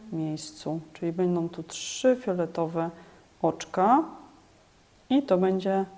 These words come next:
nasz kolejny rząd, w którym zmniejszamy obwód u góry serca, aby ten nasz wzór wyglądał jak serce.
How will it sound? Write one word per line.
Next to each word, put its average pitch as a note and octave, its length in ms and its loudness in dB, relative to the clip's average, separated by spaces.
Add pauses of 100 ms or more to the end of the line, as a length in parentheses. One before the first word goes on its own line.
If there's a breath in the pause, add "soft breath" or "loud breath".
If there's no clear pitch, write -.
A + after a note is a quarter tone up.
(400)
nasz F3+ 300 0
kolejny E3 500 -2
rząd, F#3 380 -2 (560 loud breath)
w - 80 -20
którym G#3 420 4 (760 loud breath)
zmniejszamy F#3+ 960 2
obwód E3 600 0 (1300)
u E3+ 80 0
góry D#3 420 0
serca, D3+ 500 -4
aby D3+ 280 -2 (280)
ten D#3+ 180 -2
nasz D3+ 180 -2
wzór D#3 260 -4
wyglądał D#3 560 -2
jak - 360 -4
serce. - 480 -2